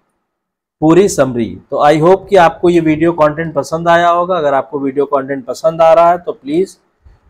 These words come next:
video को like कीजिए, share कीजिए।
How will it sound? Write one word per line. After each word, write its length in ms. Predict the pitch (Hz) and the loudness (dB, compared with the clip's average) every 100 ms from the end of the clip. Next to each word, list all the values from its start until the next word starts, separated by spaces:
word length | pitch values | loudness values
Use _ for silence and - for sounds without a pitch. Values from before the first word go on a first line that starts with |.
| _ | _
video 400 | 135 139 147 156 156 | -4 -2 -2 -2 -2
को 500 | 156 156 151 151 - - _ _ _ - | 0 2 2 -2 -12 -20 _ _ _ -8
like 380 | 120 135 156 156 | 0 2 2 -2
कीजिए, 500 | 165 170 165 180 180 | 0 0 0 -4 -4
share 380 | 170 139 135 151 | -8 -4 -2 -2
कीजिए। 480 | 147 170 160 175 | -4 -8 -4 -4